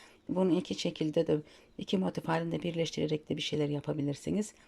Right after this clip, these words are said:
Böyle bir kocaman büyütüp ve kendinize de güzel bir şey yapabilirsiniz. Bundan neler olmaz arkadaş, ol-, olmaz ki? Çanta olur, ondan sonra kırlent olur, minder olur, battaniye olur.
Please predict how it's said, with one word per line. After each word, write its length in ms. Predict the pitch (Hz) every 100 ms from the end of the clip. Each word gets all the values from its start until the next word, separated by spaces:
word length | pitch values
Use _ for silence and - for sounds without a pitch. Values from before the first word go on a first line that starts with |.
| - - -
Böyle 280 | 196 180 180
bir 80 |
kocaman 680 | 180 - 180 170 170 180 175
büyütüp 480 | 170 160 151 214 - - - - -
ve 180 | 185 151
kendinize 560 | 170 160 151 151 156
de 160 | 185 202 - - _
güzel 280 | - 175 165
bir 40 |
şey 140 | 156 175
yapabilirsiniz. 800 | 165 156 156 156 - 135 135 - - - - - -
Bundan 300 | 196 185 185
neler 260 | 185 180
olmaz 420 | 160 156 156 156
arkadaş, 460 | 156 151 151 151 151
ol-, 240 | 165 156
olmaz 580 | - 175 156 156 190 190
ki? 220 | - 131 - - - - -
Çanta 500 | - 165 156 156 151
olur, 540 | - 156 151 160 160 - - - - _
ondan 280 | 170 156 156
sonra 340 | - 156 151
kırlent 440 | - 175 160 160 160
olur, 260 | 180 175
minder 380 | 160 165 160 165
olur, 380 | - 170 170 160
battaniye 600 | 156 - 147 147 156 160
olur. 340 | 156 170 175